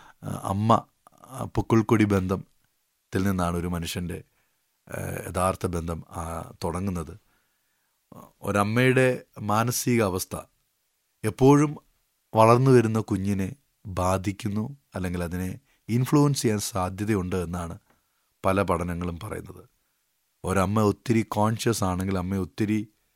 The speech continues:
ആകുല ചെ-, ആകുലതയുള്ള അല്ലെങ്കിൽ ഒത്തിരി ഭയമുള്ള ഒരു വ്യക്തിയാണെങ്കിൽ,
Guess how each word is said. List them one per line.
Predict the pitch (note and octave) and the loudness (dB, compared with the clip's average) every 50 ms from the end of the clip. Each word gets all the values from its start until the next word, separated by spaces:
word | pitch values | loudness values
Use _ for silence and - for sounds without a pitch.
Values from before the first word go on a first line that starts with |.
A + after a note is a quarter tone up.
| _ _ _ _ _ _ _ _ _ - | _ _ _ _ _ _ _ _ _ -2
ആകുല | G#2 F#2+ G2 G#2+ A2+ A2+ A2+ B2+ B2 B2+ | 2 4 6 6 6 6 6 6 6 6
ചെ-, | A2 A2+ G#2 F2 _ _ _ _ _ _ _ _ _ _ _ _ _ _ _ - - | 2 0 -2 -4 _ _ _ _ _ _ _ _ _ _ _ _ _ _ _ -14 -8
ആകുലതയുള്ള | - G2 F#2+ G2+ A2 A2 A#2+ B2 B2 B2 B2 B2 A#2+ A2 G2 G2 F#2 F#2+ F#2 | -4 0 0 2 2 4 4 4 4 4 4 4 2 2 2 0 0 -2 -2
അല്ലെങ്കിൽ | F2+ F2+ F#2 F#2 G2 G2 | -4 -4 -4 -4 -4 -4
ഒത്തിരി | F#2 - - - A2 | -4 -6 -4 -4 -4
ഭയമുള്ള | G#2+ G2 - - F#2+ G2+ B2 C3 B2+ A2+ G#2 G2+ G2 G2 A#2 - _ _ _ _ _ _ _ _ - | -2 -2 -4 -4 -4 -2 -2 -2 -2 -2 -2 -2 -2 -4 -6 -10 _ _ _ _ _ _ _ _ -8
ഒരു | F#2+ G2 | -6 -2
വ്യക്തിയാണെങ്കിൽ, | F#2 F#2 C#2+ - - F#2+ F2+ E2+ E2 F2 E2+ E2 E2 E2 | -2 -2 -4 -2 -4 -2 -2 -2 -4 -6 -10 -10 -12 -14